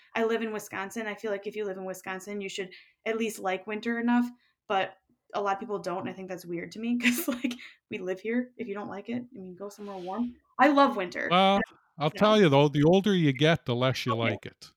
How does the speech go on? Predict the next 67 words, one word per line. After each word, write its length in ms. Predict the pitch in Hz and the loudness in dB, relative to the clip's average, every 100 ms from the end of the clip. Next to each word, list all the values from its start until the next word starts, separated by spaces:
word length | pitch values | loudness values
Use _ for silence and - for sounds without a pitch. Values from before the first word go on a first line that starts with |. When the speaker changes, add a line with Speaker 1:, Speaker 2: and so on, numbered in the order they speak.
| - | 4
Speaker 1:
Good 140 | 285 | 6
Speaker 2:
Like, 80 | 240 | 8
Speaker 1:
call. 100 | 247 | 8
Speaker 2:
I've 180 | 170 - | 8 8
grown 280 | 160 143 147 | 6 6 4
up, 140 | 156 - | 2 4
I 140 | 165 | 4
grew 240 | 165 175 170 | 6 8 8
up 180 | 170 - | 8 4
here, 320 | 135 127 123 | 2 2 0
and, 200 | 120 117 | 0 0
and 200 | 110 117 113 | 0 -4 0
I 160 | 120 | 0
don't 340 | 113 135 139 135 | 2 6 6 4
like 260 | 135 131 | 0 0
it 80 | 135 | 0
as 160 | 120 127 | 2 4
much 260 | 127 - | 2 2
<laughs> 0 | |
now 140 | 123 120 | 0 4
as 220 | 165 135 117 | 6 6 6
I 120 | 110 | 0
did 240 | 110 117 | 0 0
when 140 | 113 120 | 4 4
Speaker 1:
Yep. 80 | |
Speaker 2:
I 40 | 110 | 4
was 160 | 107 101 | 2 -4
a 60 | |
kid. 440 | - 113 98 - _ _ - | -6 -8 -8 -12 _ _ 4
Speaker 1:
That 180 | 254 269 | 6 6
is 220 | 294 247 | 2 0
totally 400 | 285 269 262 254 | -2 -2 -2 -2
fair. 300 | 247 - - | -2 -4 -4
That 100 | 220 220 | -4 -2
is 120 | 214 | -2
totally 240 | 226 214 | -2 -2
fair. 220 | 214 185 - | -2 -6 -2
But 100 | 233 | 0
I 100 | 226 | 2
am 460 | 247 254 262 190 180 | 2 2 2 0 0
really 380 | 226 247 220 202 | 4 6 4 -2
one 200 | 196 190 | -4 -4
of 60 | |
the 100 | 190 | -6
weirdos 500 | 185 175 190 214 233 233 - _ _ | -6 -6 -2 0 0 -2 -12 _ _
that, 160 | 233 196 | -4 0
like, 200 | 208 202 - _ _ - | 0 -2 -4 _ _ -4
when 160 | 226 | -2
it 100 | 233 | -2
snows 540 | - 247 233 226 226 220 | 0 2 2 2 0 0
or 180 | 220 208 | -2 -2
if 100 | 240 | -4
it, 160 | 240 - | -10 -6
like, 220 | 220 - _ | -6 -6 _
we've 280 | 226 233 240 | -4 -4 -2
gotten 260 | 202 196 | -4 -4
a 60 | 190 | -4
lot 160 | 185 | -4
of, 160 | 185 185 | -4 -6
like, 160 | 190 - | -10 -6
ice 220 | 190 185 | -6 -6
storms 360 | - 208 208 208 | -6 -6 -6 -8
in 80 | |
the 60 | 214 | -10
past 440 | - 214 208 - | -6 -4 -4 -8
and 100 | 220 | -14
stuff, 340 | 214 220 214 | -8 -4 -4